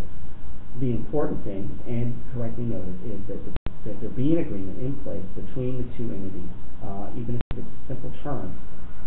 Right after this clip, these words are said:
but that that agreement reflects what each party expects to put into and get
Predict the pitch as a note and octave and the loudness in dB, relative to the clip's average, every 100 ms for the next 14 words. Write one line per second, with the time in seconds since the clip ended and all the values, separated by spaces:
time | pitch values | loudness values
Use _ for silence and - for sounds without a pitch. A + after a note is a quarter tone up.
0 | - - - A#2 A#2 B2 A#2+ A#2 B2 D3 | 0 0 0 0 0 0 0 0 0 0
1 | D3 C#3 - - B2 A2+ C3+ A#2+ A#2 A#2 | 2 0 0 0 0 0 0 0 0 0
2 | A#2 A2+ - - - C3 B2+ - A2+ A2+ | 0 0 0 0 0 0 -2 -2 -2 0
3 | A2+ A2+ A#2 - A#2+ A2+ B2 D#3 F3+ F3 | 0 -2 -2 0 0 0 0 0 0 0
4 | D#3 D3+ - - D#3+ - A#2 A2+ | 0 0 0 0 0 0 0 0